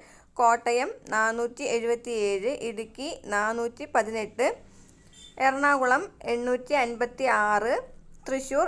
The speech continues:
എഴുന്നൂറ്റി ഒന്ന്, പാലക്കാട് അറുന്നൂറ്റി അൻപത്തിയൊൻപത്, മലപ്പുറം എഴുന്നൂറ്റി ഇരുപത്തിയാറ്, കോഴിക്കോട് എഴുന്നൂറ്റി നാൽപത്തിയേഴ്, വയനാട് ഇരുന്നൂറ്റി എൺപത്തിയെട്ട്, കണ്ണൂർ അറുന്നൂറ്റി നാൽപത്തിയൊന്ന്, കാസർഗോഡ് ജില്ലയിൽ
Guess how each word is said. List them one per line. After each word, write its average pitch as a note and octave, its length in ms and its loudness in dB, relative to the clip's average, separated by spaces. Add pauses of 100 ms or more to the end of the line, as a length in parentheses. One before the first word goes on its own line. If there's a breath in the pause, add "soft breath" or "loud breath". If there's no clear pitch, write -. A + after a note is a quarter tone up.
എഴുന്നൂറ്റി B3+ 580 0 (100)
ഒന്ന്, G#3+ 300 -4 (180)
പാലക്കാട് B3 720 2 (160)
അറുന്നൂറ്റി C4 500 -2 (120)
അൻപത്തിയൊൻപത്, A#3 920 -2 (720 soft breath)
മലപ്പുറം C4 600 4 (160)
എഴുന്നൂറ്റി C4+ 540 0 (160)
ഇരുപത്തിയാറ്, A#3+ 840 0 (140)
കോഴിക്കോട് A#3+ 640 0 (200)
എഴുന്നൂറ്റി A#3+ 520 -2
നാൽപത്തിയേഴ്, A3+ 920 -2 (120)
വയനാട് A#3 580 0 (200)
ഇരുന്നൂറ്റി B3 440 -4 (100)
എൺപത്തിയെട്ട്, A3+ 800 -4 (200)
കണ്ണൂർ A#3 440 0 (180)
അറുന്നൂറ്റി B3+ 480 -2
നാൽപത്തിയൊന്ന്, A#3+ 760 -4 (160)
കാസർഗോഡ് B3+ 720 2
ജില്ലയിൽ G#3+ 340 -6